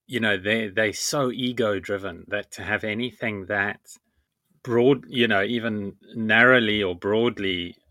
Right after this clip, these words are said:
uh, means, you know, talks to them as not being perfect,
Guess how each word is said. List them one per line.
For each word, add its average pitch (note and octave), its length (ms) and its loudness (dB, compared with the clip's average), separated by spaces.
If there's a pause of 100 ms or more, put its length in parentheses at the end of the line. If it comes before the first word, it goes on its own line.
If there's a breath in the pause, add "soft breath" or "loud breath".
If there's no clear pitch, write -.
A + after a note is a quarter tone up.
(100)
uh, - 100 -14 (180)
means, G#2 500 -8 (100)
you G#2+ 180 -6
know, F#2 200 -4 (240)
talks - 360 -4
to G#2 140 -6
them F#2+ 280 -2
as F2+ 140 -10
not G2 320 -8
being F#2 420 -6
perfect, - 760 -2